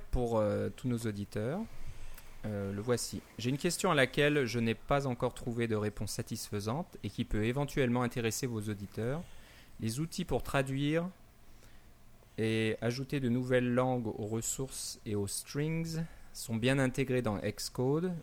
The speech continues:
mais ceci fait, il devient assez contraignant de rajouter ou modifier des éléments d'interface dans les nib ou les ex-,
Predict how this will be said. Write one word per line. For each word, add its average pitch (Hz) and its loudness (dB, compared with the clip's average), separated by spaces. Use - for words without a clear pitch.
mais 113 2
ceci 135 -2
fait, 139 0
il 123 -4
devient 110 2
assez - 0
contraignant 120 -2
de 120 0
rajouter 110 0
ou 113 0
modifier 107 -2
des 104 0
éléments 104 0
d'interface 107 -2
dans 107 0
les 98 2
nib 151 2
ou 110 -4
les 101 0
ex-, - -4